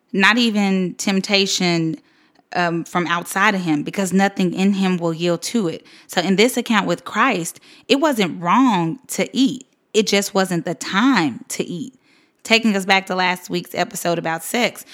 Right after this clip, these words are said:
sex isn't wrong when done in marriage. It's when we engage outside of marriage that we commit a sin. So temptation for us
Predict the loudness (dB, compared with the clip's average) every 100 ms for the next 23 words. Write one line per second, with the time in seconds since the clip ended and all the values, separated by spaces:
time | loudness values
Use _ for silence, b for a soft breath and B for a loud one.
0 | B 2 2 2 0 2 4 4 4 2
1 | 0 0 2 2 0 -2 -12 -18 b b
2 | -6 -2 2 2 2 0 0 0 0 -2
3 | -6 -6 0 0 2 2 2 0 -2 -4
4 | -4 -2 -2 0 -2 -2 -4 -2 0 0
5 | -2 -10 b b b b -6 -2 -2 -4
6 | 0 0 2 0 2 2 2 0 2 0
7 | -2